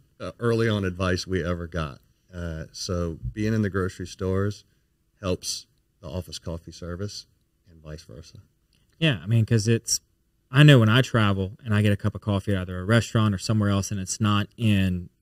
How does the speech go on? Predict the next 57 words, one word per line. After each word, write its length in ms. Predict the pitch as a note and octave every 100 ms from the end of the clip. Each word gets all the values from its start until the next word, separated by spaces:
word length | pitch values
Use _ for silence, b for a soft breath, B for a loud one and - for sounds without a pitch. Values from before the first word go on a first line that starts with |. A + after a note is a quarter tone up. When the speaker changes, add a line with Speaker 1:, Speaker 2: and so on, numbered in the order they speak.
| _ -
Speaker 2:
Louisiana 800 | G#2+ G#2+ G2+ G2 G2 G2+ F#2 F#2
or 60 | F#2
it's 120 | -
not 160 | A2+ G2+
used 200 | G2+ -
to 60 |
the 60 | G#2 F#2+
Louisiana, 500 | G2+ A2 A2 G2+ F#2+ A#2+
the 80 |
Baton 240 | G#2+ C3 C#3+
Rouge 220 | C3 A#2
blend, 500 | G2 A#2+ B2+ A2 F#2+
Speaker 1:
That's 160 | G2 F2+ B B
right. 100 | D#3+
<laughs> 20 | -
Speaker 2:
you 100 | A#2+
know, 140 | A#2
I'm 100 | A#2
like, 180 | A2 A#2
"This 260 | A#2+ A#2
is 140 | D3 G2+
just 320 | G2 F#2 -
not 400 | F#2 F#2 F#2 F2+
a 60 | F#2
good 280 | E2+ G2 -
cup 240 | G2 F2+
of 60 | D#2+
coffee." 720 | - C#3 - - F#2 G#2+ F#3+
<laughs> 20 |
Speaker 1:
Yeah. 120 | F#3+ D#3+
Speaker 2:
Like, 220 | D3+ A2
Speaker 1:
Yeah. 60 |
Speaker 2:
there's, 220 | C3+ A#2+ A2 B B -
there's 220 | D3 B2
nothing 400 | C3+ B2 A#2+ A2+
here, 420 | G2+ C#3+ F3+ G2+
you 200 | F#2+ G#2
know? 300 | G#2+ A2 D3 F2
Speaker 1:
Yeah. 200 | F#2 F2+ G#2
Speaker 2:
And 160 | B2
then 220 | A#2+ A#2 A2+
the 60 |
first 300 | G#2+ B2 A2+
thing 140 | B2 A#2
I 60 |
want 180 | G#2+ A#2
when 100 | A2+
I 80 | G#2+
get 140 | G2+
home 180 | F#2+ B2+
is, 80 | A2+
like, 120 | G2
I 80 | F#2
need 180 | F#2+ G#2
my, 280 | G2+ G2 F#2+
my 140 | G2 G2
homebrew 720 | E2 G#2+ G2+ G2+ G2 F#2